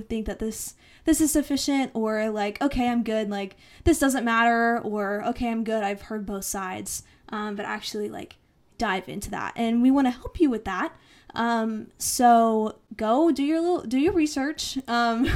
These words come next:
<laughs> go off and dive into scripture. Um, and then we have some reflection questions that we want you to write down and ask yourself, um, as you go through the process, um, after the process, and see,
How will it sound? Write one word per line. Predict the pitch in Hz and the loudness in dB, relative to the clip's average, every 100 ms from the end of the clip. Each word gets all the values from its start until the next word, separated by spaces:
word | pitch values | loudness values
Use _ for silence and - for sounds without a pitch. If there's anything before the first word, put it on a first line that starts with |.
| - 254 | 0 -2
<laughs> | |
go | 226 233 285 | -2 -2 0
off | 294 302 - 269 | 0 0 -4 -2
and | 247 240 240 233 - | 2 2 2 0 -2
dive | 202 214 | -4 0
into | 294 320 | 2 2
scripture. | - 240 - 226 277 - - - - | -2 -10 -6 -4 -4 -6 -20 -20 -2
Um, | 240 240 233 | 2 4 4
and | 240 | 4
then | 240 | 4
we | 254 | 2
have | 254 247 | 0 -2
some | - 240 233 233 | 2 2 4 2
reflection | 220 - 370 - 320 294 277 | 0 0 -2 0 2 4 4
questions | 247 214 - 226 | 2 -2 0 0
that | 220 | 0
we | 202 220 | 0 0
want | 220 214 | 0 0
you | 226 226 | 0 0
to | 214 - 220 214 | -2 -2 0 2
write | 214 277 | 2 0
down | 294 277 330 330 - | 0 0 0 -2 -4
and | 233 226 - | -4 -4 -4
ask | 214 - | -6 -6
yourself, | 233 220 220 220 214 - - - - | -8 -4 0 0 -2 -14 -20 -20 -6
um, | 202 202 196 78 - - | -4 -2 -6 -10 -10 -4
as | 226 214 | -2 0
you | |
go | 214 | -2
through | 214 311 | -2 -2
the | 330 | -2
process, | - 302 285 285 277 277 - - | -4 -6 -2 0 2 0 -6 -8
um, | 214 202 | -6 -6
after | 202 240 262 | -6 -4 -4
the | 247 | -4
process, | 240 233 - 233 226 - | -4 -6 -4 -4 -4 -8
and | 220 208 208 | -6 -4 -4
see, | 202 - 220 220 214 | -4 -6 -4 -4 -6